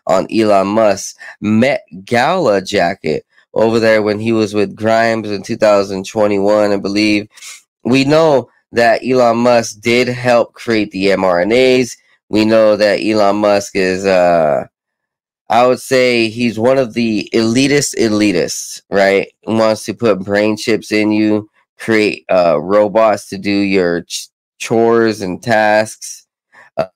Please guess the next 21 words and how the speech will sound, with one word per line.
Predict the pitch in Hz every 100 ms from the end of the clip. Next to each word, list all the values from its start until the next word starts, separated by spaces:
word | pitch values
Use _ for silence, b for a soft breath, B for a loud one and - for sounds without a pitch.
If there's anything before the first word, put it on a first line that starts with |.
| _ 92
wants | 104 104
to | - 98
create | 110 98
a | 82
car | - 107 107
that | 107 92
can | - 95
drive | 95 98 98
you | 101
into | 98 95 95
a |
wall | 87 95 101 104
without | 92 90 92 -
you | 98
saying | - 98 92
anything | 95 98 95 98 92
or |
doing | 92 92 92
anything | 90 87 87
about | 80 82 95 101 101
it. | 104 95